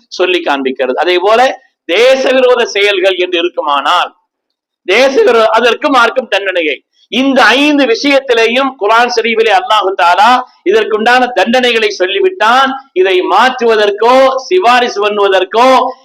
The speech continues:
இதிலே யாருக்கும் எந்த அதிகாரம் கிடையாது. அதனால்தான் நமது உயிரினும் மேலான கண்மணி ரசூலுல்லாஹி ஸல்லல்லாஹு அலைஹி வஸல்லம் அவரிடத்துல ஒரு உயர்ந்த குலத்திலே உள்ள பெண்மணி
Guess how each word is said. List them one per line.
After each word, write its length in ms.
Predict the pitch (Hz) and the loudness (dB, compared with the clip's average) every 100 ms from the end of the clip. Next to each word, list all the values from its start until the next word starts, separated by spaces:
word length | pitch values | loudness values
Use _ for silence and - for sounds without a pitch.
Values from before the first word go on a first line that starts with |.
| - | -8
இதிலே 300 | 214 202 185 165 | -2 0 0 0
யாருக்கும் 720 | 156 185 208 220 214 214 226 | 2 2 2 2 0 -2 -4
எந்த 200 | 185 180 165 | -4 -2 -2
அதிகாரம் 480 | 165 170 160 170 | 0 0 0 -2
கிடையாது. 400 | - 135 131 104 _ _ _ _ _ | -6 -6 -6 -8 _ _ _ _ _
அதனால்தான் 460 | 160 185 190 214 226 | -4 -2 0 0 -2
நமது 180 | 190 185 | 0 0
உயிரினும் 400 | 175 196 202 190 | 0 0 -2 -4
மேலான 280 | 185 196 196 185 | -2 0 0 -2
கண்மணி 320 | 170 196 185 | -6 -4 -2
ரசூலுல்லாஹி 520 | 170 190 190 185 180 | -2 -2 0 0 0
ஸல்லல்லாஹு 280 | 175 175 175 | -2 -2 -4
அலைஹி 60 | 170 | -6
வஸல்லம் 220 | 165 156 | -6 -4
அவரிடத்துல 380 | 175 180 190 190 143 - _ - | -2 -2 0 0 -2 -6 _ -2
ஒரு 160 | 185 170 | 0 2
உயர்ந்த 380 | 202 240 247 226 | 2 2 0 0
குலத்திலே 440 | 220 214 220 208 | 0 -2 -2 -2
உள்ள 200 | 190 196 185 185 | 0 0 0 -2
பெண்மணி 400 | 196 226 220 | -4 -2 -2